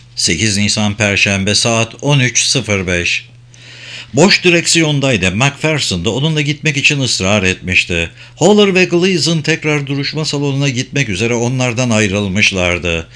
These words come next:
Boş cüzdanından bir kart çıkarıp Komiser Stephen Wright'ın numarasını okudu.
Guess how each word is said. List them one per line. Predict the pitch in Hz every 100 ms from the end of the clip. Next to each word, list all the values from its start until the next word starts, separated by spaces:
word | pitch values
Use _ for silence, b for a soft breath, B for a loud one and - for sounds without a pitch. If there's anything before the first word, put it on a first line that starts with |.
| B B B -
Boş | 165 202 -
cüzdanından | 113 165 151 170 165 165 170 147
bir | 156 143
kart | 160 160 -
çıkarıp | - 80 107 113
Komiser | 151 156 - 151
Stephen | 143 - 160 156 151 147
Wright'ın | 131 139 143 147 135
numarasını | 120 135 117 98 101 98
okudu. | 95 95 90 110